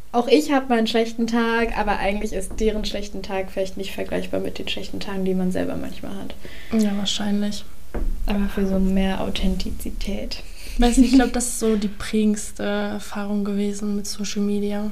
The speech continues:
Speaker 1: Ja.
Speaker 2: Dass ich erstmal erkennen musste, dass es nicht immer alles so läuft wie auf Social Media. Ja.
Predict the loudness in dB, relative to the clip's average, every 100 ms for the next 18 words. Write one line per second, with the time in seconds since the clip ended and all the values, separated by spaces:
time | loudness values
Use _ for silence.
0 | -4 -4 -2 -4 -6 -6 -6 -4 -4 -4
1 | -2 0 2 0 -2 -8 -10 -8 -8 -2
2 | 2 4 6 4 2 -2 -4 -4 -4 -6
3 | -6 -6 -6 -4 -2 -2 -2 -2 -4 -4
4 | -2 -2 -4 -8 -6 -4 -2 -4 0 2
5 | 4 6 6 6 4 2 0 -2 -2 -4
6 | -4 -4 -4 -4 -4 -4 -4 0 0 2